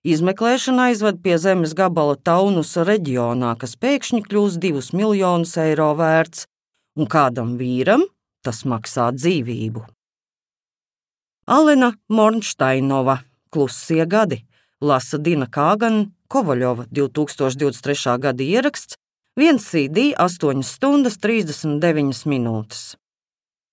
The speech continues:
Bohdana ir noslēgta meitene, kas dzīvo kopā ar nīgro tēvu un labsirdīgo, taču pakļāvīgo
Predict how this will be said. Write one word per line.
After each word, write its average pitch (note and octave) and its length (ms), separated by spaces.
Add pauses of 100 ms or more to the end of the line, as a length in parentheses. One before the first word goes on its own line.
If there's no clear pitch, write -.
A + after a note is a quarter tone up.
Bohdana A#3+ 640
ir F3 100
noslēgta G3+ 560
meitene, C#3 480
kas C#3 160
dzīvo C#3 300 (100)
kopā E3 380
ar - 20
nīgro D3 480
tēvu A#3+ 460
un D3+ 100
labsirdīgo, E3+ 800
taču - 400
pakļāvīgo D3+ 800